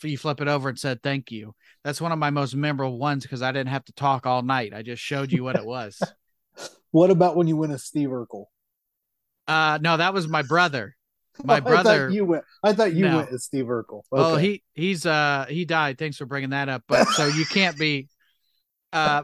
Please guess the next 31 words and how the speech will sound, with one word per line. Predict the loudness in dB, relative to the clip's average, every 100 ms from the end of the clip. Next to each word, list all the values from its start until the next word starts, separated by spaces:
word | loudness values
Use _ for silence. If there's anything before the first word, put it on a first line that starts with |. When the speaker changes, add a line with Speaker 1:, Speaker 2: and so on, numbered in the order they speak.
| 0
Speaker 1:
it, | -2 0
there's | 2 4 2
a | 0
picture | 0 0 0 -2
somewhere. | -2 -2 0 0 0
I, | -2 -2
I | -2
won't | 0 -2 -4
post | -6 -6 -6 -8
it | -8
and | -4
you'll | -2 -2
know | 0 2
why, | 2 2 2 0
but | -2
I'm | 0 0 0
the | -4 -2
Red | -2 -2
Speaker 2:
<laughs> | -2
Speaker 1:
Power | 0 0 0
Ranger. | -4 -6 -8 -8 -8 -8 _ _ -20 _ _
Uh, | 0 2 4 2 2
no, | 2 2 0 -2
I, | -4 -4 -12 -8
no | 0 0
mask. | 2 0 0 -4 -4
We're | -2
in | -2
my | -2 -2
grandma's, | -2 -2 -2 -4 -4 -8
uh, | -4 -2 -2 -4